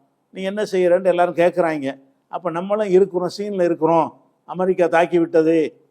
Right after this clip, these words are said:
இ-, இதை பிரம்மாண்டப்படுத்துறதுக்கு அவங்களுக்கு ஊடகங்கள் இருக்கிறாங்க. இதை பிரம்மாண்டமாக சி-, படம் வரைஞ்சு காட்டுவாங்களே தவிர, நீ தாக்குன எவ்வளவு பெரிய விமானத்தை கொண்டே தாக்கிட்டு போ,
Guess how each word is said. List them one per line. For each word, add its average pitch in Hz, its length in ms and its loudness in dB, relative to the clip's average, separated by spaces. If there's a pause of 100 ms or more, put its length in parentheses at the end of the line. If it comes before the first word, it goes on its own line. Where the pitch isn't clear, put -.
(120)
இ-, 202 280 -10
இதை 208 160 0
பிரம்மாண்டப்படுத்துறதுக்கு 185 1300 0
அவங்களுக்கு 185 420 -2
ஊடகங்கள் 180 420 4
இருக்கிறாங்க. 165 460 2 (500)
இதை 185 200 0
பிரம்மாண்டமாக 175 840 -2
சி-, 170 260 -4
படம் 175 220 0
வரைஞ்சு 180 260 -2
காட்டுவாங்களே 160 560 -2
தவிர, 143 520 -2 (200)
நீ 165 140 -12
தாக்குன 180 600 0
எவ்வளவு 180 400 4
பெரிய 170 180 4
விமானத்தை 165 380 -4
கொண்டே 156 200 -2
தாக்கிட்டு 175 360 2
போ, 147 260 -2